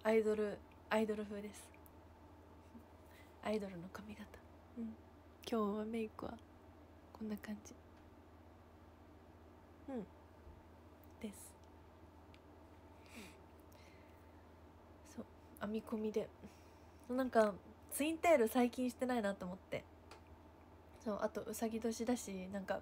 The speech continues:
一月中にツインテールしておきたいなと思ってやりました。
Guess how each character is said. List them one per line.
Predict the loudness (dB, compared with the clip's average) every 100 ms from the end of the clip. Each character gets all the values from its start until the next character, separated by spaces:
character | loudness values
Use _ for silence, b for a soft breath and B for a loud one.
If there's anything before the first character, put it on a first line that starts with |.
| -2 -2
一 | 4 8
月 | 8 6 -2 0
中 | 2 2
に | 2 -2 -4 -4 B B -2
ツ | 0
イ |
ン | 4
テ | 6 6
ー |
ル | 4 -2 -6 -10
し | -10 -2
て | -2
お |
き | -2
た | 0
い | 0
な | 0
と | -4
思 | -8 -8
っ |
て | -8 -8 -6
や | -2 -2
り | 0
ま | -2
し |
た。 | -2